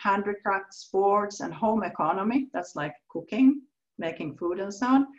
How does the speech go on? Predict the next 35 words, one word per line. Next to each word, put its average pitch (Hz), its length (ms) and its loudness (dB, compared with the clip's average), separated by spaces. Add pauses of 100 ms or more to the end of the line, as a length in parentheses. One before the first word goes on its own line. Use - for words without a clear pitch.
(200)
they 285 140 2
are 285 100 6
all 302 160 4
mandatory 226 480 4
school 180 360 -2
subjects. - 580 -10 (280)
So - 160 0
many 311 260 4
people 262 300 -2
think 214 240 -2
we 208 80 4
are 190 140 4
wasting 214 540 0 (120)
time, 202 600 0 (960)
uh, 160 240 4
with 170 180 -2
these 196 280 -4
things, 160 320 -8
but 165 200 -2
we 262 180 6
know 214 340 4
from 170 180 -2
the 160 80 0
brain 175 300 0
research 156 420 -6
that - 140 -8
all 220 260 2
this 190 280 -2
stimulates 185 520 -4
your 160 180 0
brain 165 460 -2
and 160 120 -4
helps 175 340 -6
your 143 140 -4
learning. 156 460 -2